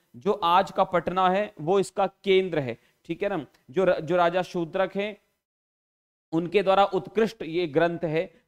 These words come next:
चलिए, इसके बारे में कुछ फैक्ट जानते हैं। जैसे राज-, इसके लेखक हैं राजा शूद्रक। इनका समय क्या है? प्रथम शताब्दी ईसा पूर्व। वैसे इतिहास के, इतिहास में इनके विषय में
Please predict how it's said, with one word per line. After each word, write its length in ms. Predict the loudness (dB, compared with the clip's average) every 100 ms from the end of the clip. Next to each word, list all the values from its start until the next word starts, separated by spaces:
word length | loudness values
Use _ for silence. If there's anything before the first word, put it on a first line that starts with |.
| -2
चलिए, 180 | 0 0
इसके 260 | -2 -2
बारे 280 | 2 4 4
में 120 | 0
कुछ 200 | -2 -6
फैक्ट 320 | -2 -2 -2 -2
जानते 380 | 0 0 -2
हैं। 480 | -6 -6 -12 _ -14 0
जैसे 480 | 0 2 -2 -4 -10 -4
राज-, 360 | 2 4 2 -2
इसके 280 | -10 -2 0
लेखक 460 | 2 2 4 2 0
हैं 420 | -2 -4 -6 -2
राजा 360 | 2 2 4 0
शूद्रक। 680 | -2 -6 -4 2 2 2 -14 _
इनका 300 | -6 0 0
समय 340 | 2 0 0
क्या 180 | 0 2
है? 180 | 2 0
प्रथम 440 | -2 -4 -2 -4
शताब्दी 680 | -4 -6 -2 0 -2 -4 -8 -8
ईसा 300 | -6 0 0
पूर्व। 420 | -2 -4 -4 -4 -8 _
वैसे 380 | -2 0 0 0
इतिहास 600 | -4 -6 -4 0 0 0 -6
के, 40 | -8 -8 -12 -10 -10 -6
इतिहास 540 | -6 -4 -2 0 -2 -4
में 100 | -8
इनके 340 | -8 -6 -6
विषय 300 | -6 -6 -6
में 220 | -4 -6